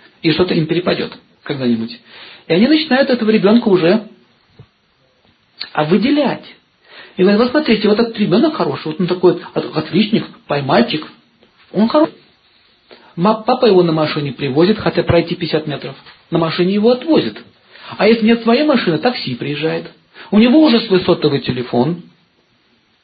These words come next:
У него причём такой не детский, а уже такой навороченный сотовый телефон с видеомагнитофоном. Он уже на уроках сидит, играет. Всем показывает: «Смотрите, кто вы, а кто я». Результат:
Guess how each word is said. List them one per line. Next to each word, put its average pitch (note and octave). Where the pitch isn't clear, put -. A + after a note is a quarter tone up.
У G#3
него G#3+
причём G3
такой F3+
не D#3+
детский, A3
а A2+
уже A2
такой -
навороченный A#2
сотовый -
телефон F3+
с -
видеомагнитофоном. C3
Он F3+
уже C#3+
на C#3
уроках -
сидит, B2
играет. B2
Всем D3
показывает: F#3+
«Смотрите, F#3
кто -
вы, A3
а F4+
кто -
я». D3+
Результат: G#3